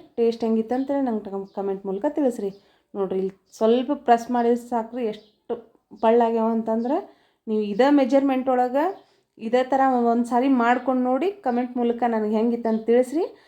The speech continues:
ನನ್ನ ಚಾನಲ್ನ ಸಬ್ಸ್ಕ್ರೈಬ್ ಮಾಡಿರಿ, ಲೈಕ್ ಮಾಡಿರಿ, ಶೇರ್ ಮಾಡಿರಿ.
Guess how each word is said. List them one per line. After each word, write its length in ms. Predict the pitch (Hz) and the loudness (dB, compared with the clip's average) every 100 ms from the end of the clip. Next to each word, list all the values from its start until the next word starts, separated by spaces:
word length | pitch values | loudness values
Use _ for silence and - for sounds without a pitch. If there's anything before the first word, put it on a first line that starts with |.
| _ - | _ -8
ನನ್ನ 160 | 196 196 | -6 -6
ಚಾನಲ್ನ 460 | 202 196 190 190 | -6 -6 -4 -6
ಸಬ್ಸ್ಕ್ರೈಬ್ 540 | 185 202 202 254 302 311 | -6 -6 -4 0 2 4
ಮಾಡಿರಿ, 360 | 311 294 311 | 2 2 2
ಲೈಕ್ 420 | 294 226 226 - | 2 4 2 2
ಮಾಡಿರಿ, 340 | 294 302 285 311 | 0 0 0 -2
ಶೇರ್ 320 | 311 269 240 | 0 0 2
ಮಾಡಿರಿ. 340 | 226 208 196 | 0 -2 -4